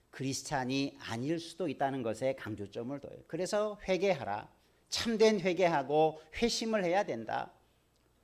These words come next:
혹시 겉모습만 교회 다니는 것으로 만족하지 말고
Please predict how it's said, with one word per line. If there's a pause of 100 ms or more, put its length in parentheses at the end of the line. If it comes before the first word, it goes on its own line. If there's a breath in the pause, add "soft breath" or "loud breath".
(140)
혹시
겉모습만 (260 loud breath)
교회
다니는
것으로
만족하지
말고